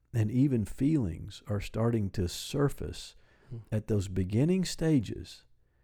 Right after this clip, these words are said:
Speaker 1: that, that put a question mark
Speaker 2: Yeah.
Speaker 1: over God, his sovereignty, his care,
Speaker 2: Mm-hmm.
Speaker 1: his work through Jesus,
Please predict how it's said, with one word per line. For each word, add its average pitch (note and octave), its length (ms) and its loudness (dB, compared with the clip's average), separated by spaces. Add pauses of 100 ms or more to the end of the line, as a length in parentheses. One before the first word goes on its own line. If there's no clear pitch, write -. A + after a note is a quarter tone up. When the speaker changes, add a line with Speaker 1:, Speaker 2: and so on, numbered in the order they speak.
(380)
Speaker 1:
that, A2 200 2 (140)
that G#2 220 2 (340)
put D#3+ 360 8 (720)
a - 60 -4
question - 680 0
mark - 380 -14 (280)
Speaker 2:
Yeah. G2+ 240 -8 (520)
Speaker 1:
over F#2+ 500 0 (680)
God, F2 500 -4 (640)
his - 180 -6
sovereignty, G#2 840 -2 (160)
his - 240 -10 (100)
care, G#2 560 -2 (160)
Speaker 2:
Mm-hmm. A2 300 -8
Speaker 1:
his G2 220 -2
work G#2+ 440 -2
through G#2 220 -2
Jesus, G2 680 -4